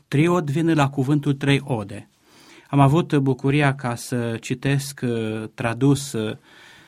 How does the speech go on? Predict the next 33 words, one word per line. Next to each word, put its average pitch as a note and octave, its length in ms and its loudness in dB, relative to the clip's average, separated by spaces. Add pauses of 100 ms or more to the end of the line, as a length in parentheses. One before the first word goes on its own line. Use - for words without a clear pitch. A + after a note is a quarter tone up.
explicarea C3 600 2
triodului A#2+ 680 0
de B2+ 140 -2
către A#2+ 320 -6
un A#2 140 -2
francez, A2+ 1000 -6
uh, G#2 360 -6
profesor B2 600 -4
de A#2 80 -2
teologie A#2 720 -4
catolic, A2+ 800 -8 (840)
și B2 720 0 (100)
el, E3 120 2
trecând E3+ 360 0
pe D3+ 80 -2
la C3+ 140 4
Muntele C#3 360 2
Atos, C3 280 -2
s-a C3 140 -2
convertit A#2+ 500 -4
la C3+ 80 0
ortodoxie, A2 840 -6
nefiind C#3+ 340 2
căsătorit, A#2 540 -6
chiar C3 260 -2
s-a A#2+ 320 -4
călugărit A#2+ 680 -4 (280)
și - 120 -8
a A#2+ 40 2
rămas C3 400 0
la A2+ 360 -4
Sfântul B2 300 -4
Munte B2+ 500 -4